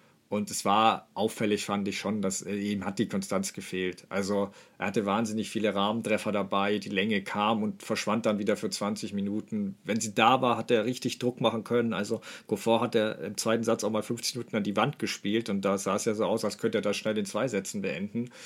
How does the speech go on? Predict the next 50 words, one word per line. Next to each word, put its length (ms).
Und 100
dann 180
war 140
sie 120
halt 140
wieder 220
weg 200
und 140
er 80
war 100
nur 100
noch 140
am 100
Rege-, 380
Reagieren 540
und 140
passiv 560
und 260
ja, 280
aber 100
er 120
weiß 240
genau, 280
woran 220
er 80
zu 140
arbeiten 420
hat. 160
Das 100
hat 120
er 60
ja 120
auch 120
gesagt, 380
er 80
muss 160
dynamischer, 580
schneller 380
werden 320
und 100
eben 200
mehr 100
Länge 320
reinbringen, 600
eben 160
das 120
Spiel 300
besser 320
lesen 600
und 320